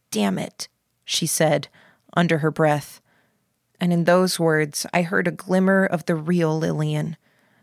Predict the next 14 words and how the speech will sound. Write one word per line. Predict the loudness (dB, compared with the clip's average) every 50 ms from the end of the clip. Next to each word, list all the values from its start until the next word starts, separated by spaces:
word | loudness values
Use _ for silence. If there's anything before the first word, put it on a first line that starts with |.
| _ _ _ -4
I | -2
reached | 0 0 0 0 0 2 2
up | 2 2 2
with | 0 -2 0
my | 0 0
good | 0 0 0 0 0 0
hand | 0 0 0 0 0 0 -2 -4
to | -8
touch | -4 -2 -2 -2 -2 -4 -6
the | -6
side | -2 0 2 2 2 2
of | 0 -2
her | -4 -6
face, | -6 -4 -2 -2 -2 -2 -4 -6 -8 -8 -8